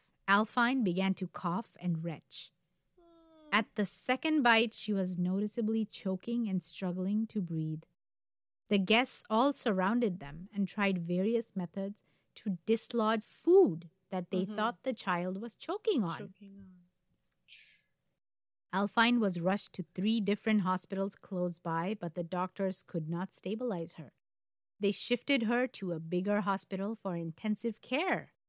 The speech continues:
Speaker 1: After three days on life support,
Speaker 2: Mm.
Speaker 1: little Alphine, barely two years old, lost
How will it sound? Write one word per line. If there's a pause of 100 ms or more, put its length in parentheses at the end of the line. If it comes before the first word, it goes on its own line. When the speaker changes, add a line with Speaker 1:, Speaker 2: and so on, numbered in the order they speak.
(380)
Speaker 1:
After
three
days (100)
on
life
support, (140)
Speaker 2:
Mm.
Speaker 1:
little
Alphine, (200)
barely
two
years
old, (240)
lost